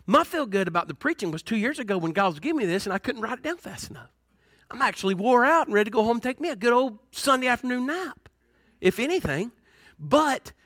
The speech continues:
what? It's because we've come to hear the Word of God and that you should have already prepared your hearts for worship. You can't come in here on last night's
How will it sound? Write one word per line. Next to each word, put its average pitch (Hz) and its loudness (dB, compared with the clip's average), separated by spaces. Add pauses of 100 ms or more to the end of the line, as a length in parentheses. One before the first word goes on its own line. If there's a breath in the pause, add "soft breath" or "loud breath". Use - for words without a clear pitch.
(100)
what? 220 -2 (340 soft breath)
It's 220 0
because 202 0
we've 165 -2
come 185 0
to 156 -2
hear 185 0
the 175 -4
Word 180 2
of 160 -6
God 269 -4 (320 soft breath)
and 185 -4
that 170 -6
you 220 -4
should 185 -4
have 160 -6
already 190 -2
prepared 196 -4
your 196 -2
hearts 208 -6
for 196 -2
worship. 277 -8 (760)
You 220 -2
can't 254 -4
come 277 -4
in 285 -4
here 226 0
on 185 -2 (220 loud breath)
last 196 0
night's 220 4